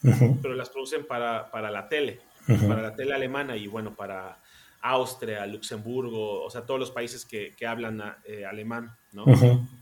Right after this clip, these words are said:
Speaker 2: Y sí, ahí ya me tocó hacer tres películas, este, eh, dos, dos participaciones, o tres, no, tres,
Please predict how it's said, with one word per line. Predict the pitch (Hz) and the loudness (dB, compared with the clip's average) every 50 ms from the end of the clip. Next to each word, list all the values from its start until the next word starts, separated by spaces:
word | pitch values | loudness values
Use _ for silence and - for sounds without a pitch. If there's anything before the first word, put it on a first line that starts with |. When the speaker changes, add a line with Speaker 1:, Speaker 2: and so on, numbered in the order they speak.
| - - _ _ _ - - - - - - - - - - - - - - - _ _ _ _ _ _ _ _ - | -20 -20 _ _ _ -20 -20 -20 -20 -20 -20 -20 -20 -20 -20 -20 -20 -20 -20 -20 _ _ _ _ _ _ _ _ -12
Speaker 2:
Y | 135 135 139 147 147 135 131 | -8 -6 -4 -4 -4 -4 -4
sí, | - - 208 285 320 - - - | -4 -4 -4 -4 -4 -8 -12 -8
ahí | - 135 151 160 | -2 0 0 0
ya | 156 180 175 | 0 0 0
me | 175 - | 0 0
tocó | - 156 147 - 165 | -2 -2 -4 -2 -2
hacer | 160 156 - 180 - - | -4 -2 -2 -6 -6 -4
tres | 165 165 170 170 | -4 -4 -4 -2
películas, | - 160 147 156 165 - 156 147 135 123 120 - - - - - | -4 -4 -4 -4 -4 -4 -4 -4 -2 -2 -4 -6 -8 -10 -10 -10
este, | 131 117 - - - - 120 117 113 113 110 107 110 107 107 - _ _ _ _ _ _ _ - - | -10 -10 -10 -12 -8 -6 -4 -4 -4 -4 -6 -8 -12 -14 -18 -20 _ _ _ _ _ _ _ -16 -10
eh, | 107 117 117 117 110 | -6 -4 -4 -4 -4
dos, | 117 139 147 143 - - - - - - | -2 -4 -4 -4 -6 -12 -14 -14 -4 -2
dos | 165 165 165 | -2 -2 -2
participaciones, | - - 170 170 - - - - 135 123 - - 160 165 185 208 233 226 - | -2 -4 -4 -4 -6 -10 -8 -8 -8 -8 -6 -6 -6 -6 -4 -6 -8 -8 -10
o | - - _ | -18 -20 _
tres, | - 147 180 190 - - | -16 -16 -16 -16 -12 -4
no, | 160 160 156 | -4 -4 -2
tres, | - 190 208 220 220 220 - - - - - - | 0 0 0 0 -2 -2 -12 -16 -18 -20 -20 -18